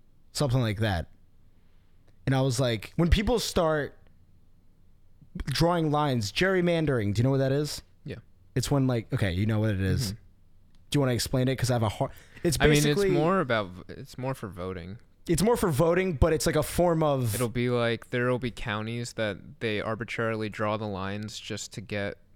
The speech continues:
Speaker 2: um, a better, better numbers for voting. So in the counties, like, maybe if the Republicans are able to draw lines, they'll draw it in a way that, like, cuts through an inner city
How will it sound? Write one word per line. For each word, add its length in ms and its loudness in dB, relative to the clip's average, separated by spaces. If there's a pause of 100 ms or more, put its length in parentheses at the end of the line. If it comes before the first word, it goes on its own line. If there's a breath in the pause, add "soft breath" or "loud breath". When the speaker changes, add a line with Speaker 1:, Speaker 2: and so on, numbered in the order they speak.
(120)
Speaker 2:
um, 720 -8
a 100 -10
better, 380 -8
better 320 0
numbers 720 -2
for 380 -4
voting. 480 -6
So 240 -8
in 120 -10
the 60 -10
counties, 540 -10
like, 240 -8 (560 soft breath)
maybe 320 0
if 100 -4
the 120 -4
Republicans 600 -2
are 120 -4
able 200 -6
to 140 -10
draw 320 -4
lines, 540 -8
they'll 200 -8
draw 380 -4
it 140 -4
in 100 -8
a 80 -6
way 420 -4
that, 260 -6
like, 240 -10
cuts 340 -10
through 260 -6
an 100 -6
inner 280 -8
city 500 -6